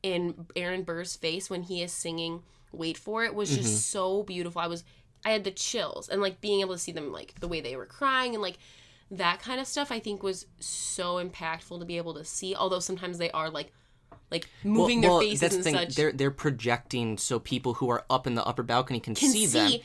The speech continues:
Speaker 1: can see their, them, their mouth move and be, like, they,
Speaker 2: Yeah.
Speaker 1: they act so much in their face. Like, it's like,
Speaker 2: Well, and it's, it's a thing that, like, what, what's weird is even though sometimes you notice it,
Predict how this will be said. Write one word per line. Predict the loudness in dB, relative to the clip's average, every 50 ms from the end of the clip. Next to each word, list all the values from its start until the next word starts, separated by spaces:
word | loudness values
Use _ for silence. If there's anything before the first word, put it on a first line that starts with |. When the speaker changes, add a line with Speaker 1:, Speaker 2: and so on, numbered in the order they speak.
| -8 -2 0
Speaker 1:
can | 2 2
see | 4 4 2 4
their, | 4 4 4 2 2 0
them, | -2 0 0 0 0 -2 -4 -8 -12 -18 -6 -2
their | 0 2 2
mouth | 4 4 4 4 4 2 -2
move | -4 -2 -2 -2 -2 -2 -4 -8 -12 -16 -20 -20 -10 _
and | -4 -2 -2
be, | -2 -2 0 0 -2 -2 -4 -6
like, | -6 -6 -2
they, | 0 -2 -2 -2 -4 -12 _ _ _
Speaker 2:
Yeah. | 0 2 4 4 4
Speaker 1:
they | 4 2 0 0
act | 2 2 2 2 0 -2
so | -2 -2 0
much | 0 -2 -2 -4
in | -4
their | -6 -6
face. | -6 -6 -4 -4 -4 -4 -6
Like, | -8 -10
it's | -10 -12
like, | -14 -14 -20 _ _ -20 -18 0 2
Speaker 2:
Well, | 2 2 4 2
and | 2 2
it's, | 2 0 -2 -4 -4
it's | -4 -2 -2
a | -2
thing | -4 -2 -2 -2 -2 -2 -2
that, | -2 -4 -4 -2
like, | -2 0 0 0 -2 -4 -12 -18 -20 -20 -20 -20 _ -20 -8 0
what, | 0 0 2 2
what's | 0 0 0 0
weird | -4 -2 -2 0 2 4 4 4 4
is | 4 2 0 -2 0
even | 0 0 2 2
though | 0 0
sometimes | 0 0 0 -2 -2 0 0 0 0 0 0
you | 0 0
notice | 0 0 0 0 0 0 -2 0 0
it, | 0 -2 -2 -4